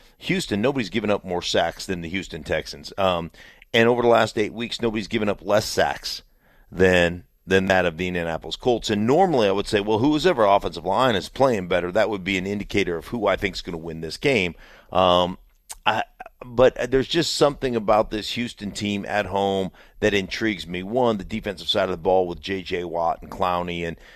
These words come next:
uh, this defense can certainly play. There's no question about that. I think the flip side is, for me offensively, DeAndre Hopkins, but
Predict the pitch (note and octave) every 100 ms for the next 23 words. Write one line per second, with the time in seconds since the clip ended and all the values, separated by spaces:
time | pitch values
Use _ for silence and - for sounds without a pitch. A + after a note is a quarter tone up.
0 | _ - F#2+ A#2 C#3 A#2 A2+ F#2 E2 -
1 | E2 - F#2+ E2 D#2+ - E2 D#2 E2+ F#2+
2 | F#2 - G2 G2 - E2 D#2 D2+ D2+ D#2+
3 | - F#2 G#2+ G#2+ F#2+ - C3+ D#3 - A2+
4 | F#2+ F#2+ F#2+ F#2+ F#2+ - - - _ -
5 | A2 A2+ A#2 B2 G2 F#2 - A2+ - E2+
6 | F#2 F2+ A2 C3 A2 G2+ G2 G2+ G#2 E2+
7 | D#2+ G2+